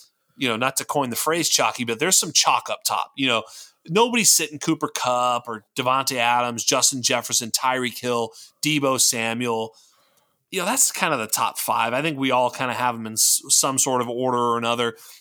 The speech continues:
You know, Deontay Johnson probably right there. Uh, it, look, if you have four of those guys and you gotta decide between 'em, good for you. Good for you. Good for you. But most people don't,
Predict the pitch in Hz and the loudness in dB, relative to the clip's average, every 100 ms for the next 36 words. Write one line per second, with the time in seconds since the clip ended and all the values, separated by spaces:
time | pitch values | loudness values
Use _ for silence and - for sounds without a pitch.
0 | _ 135 127 117 131 139 147 143 131 120 | _ 0 0 0 0 0 0 -2 -2 0
1 | 123 127 123 135 120 123 120 110 117 127 | 2 0 0 -4 -2 -4 -4 -2 -2 -4
2 | - 123 120 117 113 - - _ _ _ | -4 -2 0 -2 -6 -20 -20 _ _ _
3 | 123 120 - 180 175 156 135 - 269 277 | -2 -2 -4 -6 0 0 0 -2 -2 0
4 | 165 139 139 139 123 - - - - - | -2 0 2 0 -2 -8 -12 -14 -20 -16
5 | - 156 139 143 139 139 123 135 135 120 | -4 0 4 4 2 0 0 -2 -2 -4
6 | 131 147 139 117 117 - 123 131 123 - | -4 0 0 0 0 0 0 -2 -6 -6
7 | 131 123 117 - _ - 147 - 98 90 | -4 -4 -6 -12 _ -2 0 0 -6 -6
8 | - _ 214 247 254 - 143 107 98 107 | -14 _ 4 4 2 -2 -6 -6 -2 0
9 | 87 - _ _ _ 339 277 156 113 95 | 0 -2 _ _ _ 0 0 -2 0 0
10 | 143 - _ _ _ - 156 - _ _ | -2 -10 _ _ _ 0 0 -2 _ _
11 | _ _ _ - 175 202 - 135 113 101 | _ _ _ -2 2 2 2 -2 0 -2
12 | 95 | -4